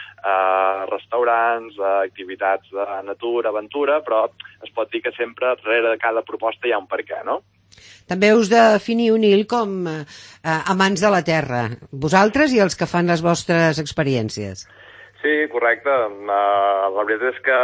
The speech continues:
Speaker 1: de l'equip de cinc persones que vam fundar Fent País, doncs, ningú tenia experiència en el món del turisme, però sí que el que ens unia, doncs, era aquesta, eh, passió pel territori, doncs, sempre intentar, doncs, anar a descobrir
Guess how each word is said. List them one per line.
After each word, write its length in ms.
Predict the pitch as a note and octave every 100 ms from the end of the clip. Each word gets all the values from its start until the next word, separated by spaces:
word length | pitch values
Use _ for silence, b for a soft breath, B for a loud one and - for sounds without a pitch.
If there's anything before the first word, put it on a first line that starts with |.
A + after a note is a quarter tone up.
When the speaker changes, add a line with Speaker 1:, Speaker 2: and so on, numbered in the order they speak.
| B2 A#2+ A#2 G#2+
Speaker 1:
de 80 | G#2+
l'equip 300 | G#2+ A#2 A2+
de 80 | A#2 -
cinc 140 | A#2
persones 460 | A#2+ - B2 A#2 G#2+
que 100 | G#2+
vam 200 | G#2 G#2
fundar 300 | - G#2+ G#2 G2+
Fent 140 | A2 G#2
País, 380 | G#2+ A2 A2 F#2+
doncs, 280 | F#2+ F2+ F2
ningú 960 | F#2+ F#2+ G2 A2 A2 G#2+ G#2 G#2 G2 G2
tenia 220 | G2 G#2 G#2
experiència 560 | - G2 G#2 G#2 -
en 80 | G#2
el 60 | G2+
món 100 | G2+
del 140 | G2+
turisme, 460 | - B2+ C#3 C#3 C#3+
però 140 | G#2+ G#2+
sí 220 | - A#2 A2+
que 100 | A2+ B2+ -
el 80 | G#2
que 140 | -
ens 100 | A#2+
unia, 320 | G#2+ A2 A2+ A#2
doncs, 240 | A#2 G2+
era 140 | G2+ G#2
aquesta, 540 | G#2 G2 - A2 G#2+
eh, 520 | G#2 - - - - -
passió 580 | A2 - A2 A2+ A2 A2
pel 160 | G#2+ G2+
territori, 600 | G2+ G#2+ B2+ B2 A#2+ A#2+ A#2+
doncs, 220 | G#2 G2+
sempre 260 | G#2+ G2+ G#2+
intentar, 540 | G#2 G#2 G2+ G#2+ G#2
doncs, 320 | G2+ G2+ G2+
anar 320 | G2+ G2 G2 G2
a 60 |
descobrir 420 | G#2 - G#2 G#2